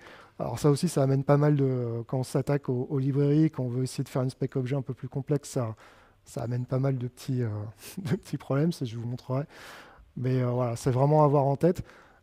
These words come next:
Euh, alors ça, ça s'explique parce que derrière, c'est pas la même, la même manière de,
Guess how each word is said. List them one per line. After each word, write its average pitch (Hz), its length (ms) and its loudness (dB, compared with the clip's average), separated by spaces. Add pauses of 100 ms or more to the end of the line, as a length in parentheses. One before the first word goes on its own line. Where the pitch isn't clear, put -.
(140)
Euh, 123 1080 -2
alors 120 160 -6
ça, 175 100 4
ça 151 140 2
s'explique 156 440 -2
parce 143 200 0
que 160 240 6
derrière, 151 360 6
c'est - 140 0
pas 147 160 2
la 147 120 6
même, 143 540 2
la 135 80 -2
même 143 180 2
manière 143 300 2
de, 127 480 -2